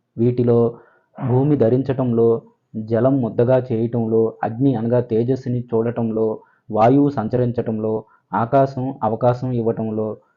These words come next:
అలాగే శ్రోత్రం అంటే చెవి వినటంలో, చర్మం స్పర్శించటంలో, కళ్ళు రూపంలో,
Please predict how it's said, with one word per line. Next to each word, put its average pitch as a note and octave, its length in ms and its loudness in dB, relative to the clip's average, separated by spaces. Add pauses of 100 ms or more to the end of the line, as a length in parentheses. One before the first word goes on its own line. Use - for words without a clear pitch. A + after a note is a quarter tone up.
(200)
అలాగే B2+ 400 2
శ్రోత్రం B2 600 -2 (400)
అంటే B2 420 -4
చెవి A#2+ 220 0
వినటంలో, A2 720 -4 (340)
చర్మం B2 400 0 (160)
స్పర్శించటంలో, A#2 1000 -2 (260)
కళ్ళు B2+ 260 4 (280)
రూపంలో, A#2 720 0